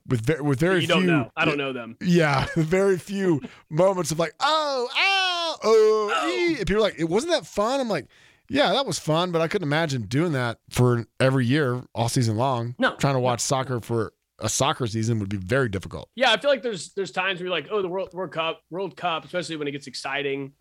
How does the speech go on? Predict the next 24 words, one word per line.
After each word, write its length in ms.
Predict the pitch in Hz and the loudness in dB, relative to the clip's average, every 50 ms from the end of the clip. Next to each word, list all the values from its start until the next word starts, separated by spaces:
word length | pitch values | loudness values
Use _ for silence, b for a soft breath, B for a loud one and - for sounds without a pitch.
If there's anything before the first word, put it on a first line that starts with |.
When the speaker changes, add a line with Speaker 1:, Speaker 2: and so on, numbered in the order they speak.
| _ - | _ -12
Speaker 2:
Um, 480 | - 131 127 123 123 120 120 120 123 113 | -6 -4 -4 -2 -2 -4 -4 -6 -8 -8
you 100 | 135 139 | -8 -10
know, 60 | 120 | -10
if 100 | 117 120 | -10 -10
U-, 220 | 139 147 147 147 151 | -6 -4 -2 -2 -2
U 200 | 143 139 151 156 | -2 -2 -2 -2
S 140 | 147 139 156 | -2 -2 -2
A 80 | 147 147 | -2 -2
has 100 | 143 127 | -2 -2
made 120 | 139 139 | -2 -4
it 120 | 139 131 - | -4 -6 -6
to 60 | 139 | -8
round 300 | 135 131 131 131 127 120 | -8 -6 -6 -6 -8 -8
sixteen, 600 | 120 - - 127 - - - 160 151 151 151 147 | -10 -12 -12 -12 -14 -10 -8 -6 -4 -4 -4 -4
which 140 | 143 135 123 | -6 -8 -8
is 120 | 135 123 117 | -12 -14 -14
great, 520 | - 143 139 139 139 139 139 135 - - _ - | -10 -8 -4 -4 -2 -4 -4 -6 -10 -18 _ -14
made 160 | - 135 139 139 | -10 -6 -4 -2
it 60 | 135 | -2
out 140 | 135 135 135 | -2 -2 -2
of 60 | 131 | -4
their 100 | 127 123 | -6 -10
group 300 | 117 - 139 143 147 139 | -10 -8 -6 -6 -6 -6
stage. 600 | - - 147 143 139 143 143 143 135 127 - - | -6 -6 -4 -4 -2 -2 -2 -4 -6 -10 -14 -18